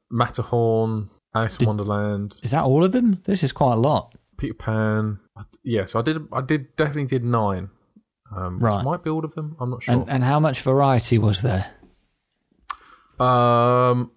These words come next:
Speaker 1: not a lot. <laughs> Uh, so I guess you could say, so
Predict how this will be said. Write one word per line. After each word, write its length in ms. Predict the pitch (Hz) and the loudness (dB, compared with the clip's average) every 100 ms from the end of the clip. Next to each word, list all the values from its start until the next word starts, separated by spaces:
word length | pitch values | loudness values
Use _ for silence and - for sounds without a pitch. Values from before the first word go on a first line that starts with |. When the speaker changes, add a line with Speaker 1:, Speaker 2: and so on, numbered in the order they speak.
| - | -2
Speaker 1:
not 260 | 147 127 | 0 2
a 40 | 113 | 0
lot. 220 | 92 - | 0 -2
<laughs> 960 | - - - - - 740 170 - - 160 - - - - - - - - - | -4 0 2 2 2 2 2 2 -2 -2 -4 -16 -18 -20 -12 -4 -4 -4 -10
Uh, 360 | 113 107 104 110 | -2 0 2 0
so 420 | - - 123 113 | -2 -2 0 2
I 80 | 110 | 2
guess 280 | 110 135 - | 0 -2 -4
you 80 | 113 | -8
could 160 | - | -8
say, 500 | - 113 107 101 101 - _ - | -4 0 2 0 -4 -8 _ -10
so 180 | - | -8